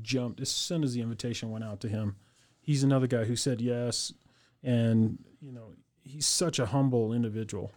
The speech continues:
Um, we even got a thankful email after we sent him, uh, Friday Night Lights coin thanking us. The guy is, he,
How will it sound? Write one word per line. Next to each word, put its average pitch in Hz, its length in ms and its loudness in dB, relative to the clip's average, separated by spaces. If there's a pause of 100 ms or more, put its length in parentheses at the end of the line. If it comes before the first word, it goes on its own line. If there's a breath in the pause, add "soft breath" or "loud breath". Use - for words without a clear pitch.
(960)
Um, 104 260 -18
we 151 160 4
even 147 160 6
got 127 180 4
a 117 60 2
thankful 123 480 -2
email 117 480 -2 (760)
after 117 260 -4
we 107 120 -4
sent 110 300 -8
him, 110 180 -8
uh, 113 40 -14 (240)
Friday 123 280 -4
Night 107 240 -8
Lights 107 460 -10 (760)
coin 110 460 -6 (720)
thanking 120 300 -4
us. 101 300 -10
The 139 60 -12
guy 127 160 -4
is, 107 440 -6 (500)
he, 131 200 -16